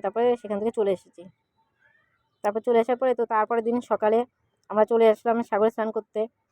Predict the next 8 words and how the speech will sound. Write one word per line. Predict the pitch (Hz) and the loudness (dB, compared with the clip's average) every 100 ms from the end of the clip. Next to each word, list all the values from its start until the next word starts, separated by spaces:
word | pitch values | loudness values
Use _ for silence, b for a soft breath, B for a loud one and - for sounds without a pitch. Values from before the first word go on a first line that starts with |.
| _ _ _ _ _ | _ _ _ _ _
এই | 202 | 2
যে | 214 | 2
এটাই | 214 233 | 4 2
হলো | 233 | 2
আমাদের | 220 220 226 - | 2 0 0 0
প্রথম | 220 233 233 220 - - | -4 -2 -6 -6 -12 -8
সাগরে | 196 214 - | -2 -2 -2
স্নান। | 208 196 | -6 -6